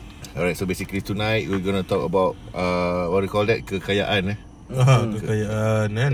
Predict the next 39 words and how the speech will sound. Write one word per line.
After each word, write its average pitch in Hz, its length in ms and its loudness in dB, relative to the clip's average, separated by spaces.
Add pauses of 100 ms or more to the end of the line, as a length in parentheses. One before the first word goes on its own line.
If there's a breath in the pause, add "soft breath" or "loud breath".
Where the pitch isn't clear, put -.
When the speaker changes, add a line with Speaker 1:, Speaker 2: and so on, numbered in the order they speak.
Speaker 1:
Okay, 85 160 -6
seems 87 320 -6
like, 87 160 0
uh, 85 320 2
Ramdan, 98 560 0
uh, 85 480 -2
ever 87 320 -2
have 87 320 -4
a 80 400 -4 (240)
discussion 85 720 -2 (640 loud breath)
with 82 80 -8
his 90 240 -6
friend 98 640 0
regarding, 85 640 -4
uh, 82 160 -6
this 92 240 -6
term 90 240 -4
kekayaan. 85 640 -6
What 90 160 -2
does 90 80 0
it, 101 160 -6
what 98 240 0
does 101 160 0
it 101 160 -4
mean, 104 320 2
eh? 78 160 -6 (420 loud breath)
Speaker 2:
Ah, 117 240 2
yes, 110 320 2
yes, 104 160 -4 (320)
yes, 107 160 -6
kekayaan. 104 560 -2 (880 loud breath)
Uh, 110 400 0
Speaker 1:
Okay, 85 80 -8
you 85 80 -4
can 101 160 0
carry 117 160 6
Speaker 2:
dia 139 320 6
Speaker 1:
on. 135 80 0
Speaker 2:
kira 143 160 0